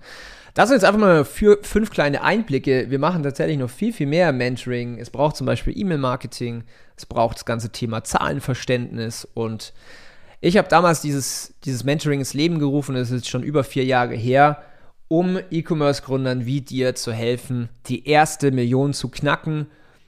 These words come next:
um auf eigenen Beinen zu stehen und dann gegebenenfalls dir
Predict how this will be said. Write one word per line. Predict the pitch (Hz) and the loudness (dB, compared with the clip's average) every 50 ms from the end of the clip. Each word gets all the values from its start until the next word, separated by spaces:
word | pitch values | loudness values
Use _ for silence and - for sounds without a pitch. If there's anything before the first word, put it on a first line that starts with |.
| _ _ _ | _ _ _
um | 196 196 202 | 4 6 6
auf | 127 160 - - | 4 2 4 4
eigenen | 151 160 165 165 156 143 | 4 4 4 4 2 2
Beinen | 123 135 143 151 156 151 | 4 4 2 2 0 -4
zu | - - 131 | -6 -6 -8
stehen | - - 143 139 139 143 139 | -6 -4 -2 0 0 0 -2
und | - - 123 - | -4 -4 -2 2
dann | 123 123 127 135 135 131 131 - - - | 2 4 4 2 0 -2 -4 -8 -14 -14
gegebenenfalls | - 117 - 123 113 117 117 113 - - 117 110 110 110 113 - - - - | -12 -8 -6 -6 -6 -6 -8 -10 -8 -4 -4 -2 -2 -2 -4 -8 -10 -12 -12
dir | - 113 - 113 110 107 101 104 - | -14 -12 -8 -6 -4 -4 -4 -6 -8